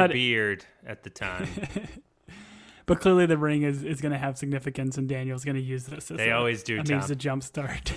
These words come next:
Speaker 1: <laughs>
Speaker 2: They always do.
Speaker 1: <laughs>
Speaker 2: All right. The first mate.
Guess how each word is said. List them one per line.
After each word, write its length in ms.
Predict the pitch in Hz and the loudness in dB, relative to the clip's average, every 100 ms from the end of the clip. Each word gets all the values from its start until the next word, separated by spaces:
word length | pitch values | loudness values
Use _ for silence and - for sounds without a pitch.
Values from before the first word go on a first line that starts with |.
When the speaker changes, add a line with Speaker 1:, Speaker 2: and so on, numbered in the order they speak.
| - | -4
Speaker 1:
<laughs> 40 | |
Speaker 2:
They 240 | 123 120 127 | 4 6 8
always 640 | 127 135 135 135 135 113 | 8 6 6 4 2 0
do. 420 | 156 120 110 104 - - _ _ _ _ - | 0 2 4 2 -4 -16 _ _ _ _ -12
Speaker 1:
<laughs> 80 | 196 - - - - _ - _ _ - 220 240 - _ _ _ _ _ 165 214 214 - - - - _ _ _ | -8 -8 -8 -12 -18 _ -20 _ _ -16 -12 -12 -12 _ _ _ _ _ -18 -16 -18 -20 -20 -20 -20 _ _ _
Speaker 2:
All 180 | - 170 | 2 4
right. 420 | 160 120 98 - - - - - | 6 6 2 -4 -20 -20 -20 -12
The 80 | 120 | -10
first 400 | - 170 170 165 | 0 0 0 -2
mate. 560 | 160 156 156 - - | 0 2 0 -4 -14